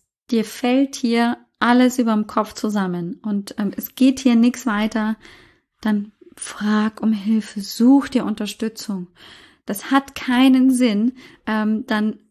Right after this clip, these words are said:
doch nochmal die Arschbacken zusammenzuzwicken und dann, ähm, doch noch sich da durchzukämpfen. Niemand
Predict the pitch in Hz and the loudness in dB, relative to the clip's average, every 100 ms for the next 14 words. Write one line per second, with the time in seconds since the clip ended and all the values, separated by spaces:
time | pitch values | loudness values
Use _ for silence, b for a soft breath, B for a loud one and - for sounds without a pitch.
0 | _ _ - - 226 254 233 226 220 208 | _ _ -4 -2 2 2 4 2 0 -2
1 | - 226 - 214 220 214 214 220 - 214 | -2 -2 0 -2 -2 -2 -2 0 0 -4
2 | - - 226 233 208 220 202 214 208 - | -6 -2 2 2 2 0 0 0 0 -2
3 | 202 202 196 196 B B B _ 226 - | -4 -2 -2 -4 B B B _ 0 2
4 | 208 - - 202 196 202 202 196 196 - | 0 0 -6 -2 -2 0 -4 -2 -8 -6
5 | 190 185 - 196 202 b b b b b | -6 -4 -2 -4 -4 b b b b b
6 | _ _ _ _ _ - 226 247 311 277 | _ _ _ _ _ -2 4 6 6 4
7 | 202 202 | 2 -4